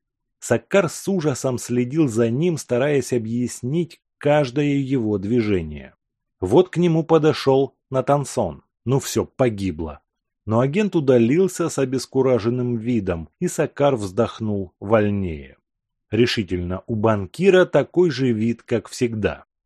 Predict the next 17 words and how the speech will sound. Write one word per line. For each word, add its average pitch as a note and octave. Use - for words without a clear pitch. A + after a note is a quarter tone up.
И A2
вдруг G2+
его A#2
сердце D#3+
запрыгало A2+
от -
радости. F#2
Гундерман D#3+
вошёл B2+
в -
кондитерскую B2
за G#2+
конфетами C3+
для B2
внучек. A2+
То F3+
был F#3